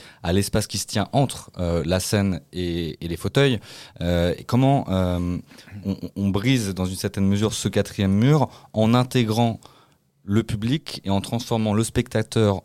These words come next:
en acteur dans une certaine mesure, et, et ce qui pourrait être une métaphore un peu de, de notre époque aussi contemporaine,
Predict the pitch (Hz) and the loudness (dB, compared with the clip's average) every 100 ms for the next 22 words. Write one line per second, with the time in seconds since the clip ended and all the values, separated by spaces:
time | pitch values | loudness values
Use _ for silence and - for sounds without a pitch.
0 | - 110 104 95 - 151 156 113 101 92 | -2 0 2 0 2 2 4 0 -2 -2
1 | 101 101 98 101 101 135 160 - - - | 0 0 2 2 2 0 -2 -6 -20 -12
2 | 95 92 - - 104 - - 117 127 127 | -4 -4 -6 -10 -8 -6 -2 -2 -2 -2
3 | 110 101 107 110 107 143 131 110 131 127 | 0 2 2 0 -2 2 2 2 0 0
4 | 101 92 - - - 104 113 117 123 - | 0 -2 -4 -16 -4 0 2 2 -2 2
5 | 120 - 98 - 101 104 98 - 101 135 | 0 0 -4 -4 -6 -4 -4 -2 0 2
6 | 156 | 0